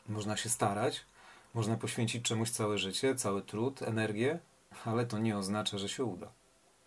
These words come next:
Oczywiście droga jest czasem ważniejsza od celu i droga sprawia czasem większą przyjemność niż osiągnięcie samego celu i zamknięcie go sobie gdzieś w pudełku, na półce, postawienie w ramce, oprawienie jako dyplom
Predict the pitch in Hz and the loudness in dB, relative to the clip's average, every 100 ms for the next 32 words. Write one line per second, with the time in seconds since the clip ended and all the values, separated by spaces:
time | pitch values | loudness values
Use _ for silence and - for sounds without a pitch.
0 | - - - - 127 165 135 - 98 113 | -20 -20 -18 -6 0 2 2 0 0 4
1 | 139 110 101 - 120 123 113 113 120 117 | 4 4 2 2 2 4 2 2 2 2
2 | 127 120 - 101 90 65 - - - - | 0 0 0 0 0 -4 -8 -20 -20 -20
3 | - - - 110 113 107 110 - 110 104 | -20 -20 -8 -4 2 2 2 0 0 0
4 | 101 101 104 98 98 110 101 - 127 135 | -2 -2 -2 -2 -2 -2 0 4 4 4
5 | 113 - 110 - - 104 107 101 107 110 | 0 -2 -4 -4 -2 -2 -2 -2 -2 -2
6 | 104 104 - 120 123 113 104 98 95 113 | -2 -2 2 2 4 2 0 -2 -2 -2
7 | 104 98 101 104 98 95 101 101 - - | -2 -6 -4 -4 -6 -6 -6 -8 -10 -6
8 | 113 120 120 107 92 135 135 139 135 120 | 2 2 2 -4 -4 -2 -2 -2 -2 -2
9 | 117 110 127 117 104 117 120 120 107 107 | 0 0 2 2 2 2 4 0 0 -2
10 | 104 107 101 98 117 117 110 | -2 -2 -2 -4 -4 -2 -2